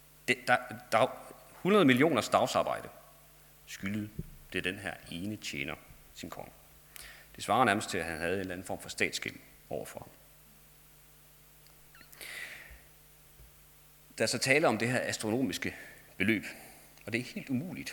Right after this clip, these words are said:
for tjeneren at betale kongen. Og derfor illustrerer lignelsen, at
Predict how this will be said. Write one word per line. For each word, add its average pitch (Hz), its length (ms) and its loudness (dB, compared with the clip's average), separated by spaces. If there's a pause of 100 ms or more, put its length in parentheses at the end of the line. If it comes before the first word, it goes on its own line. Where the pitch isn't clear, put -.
(120)
for 95 100 -6
tjeneren 98 420 0
at - 60 -10
betale 98 420 -4
kongen. - 320 -8 (760)
Og - 80 -16
derfor 127 440 6 (260)
illustrerer 110 420 6
lignelsen, 110 540 2 (720)
at 98 380 6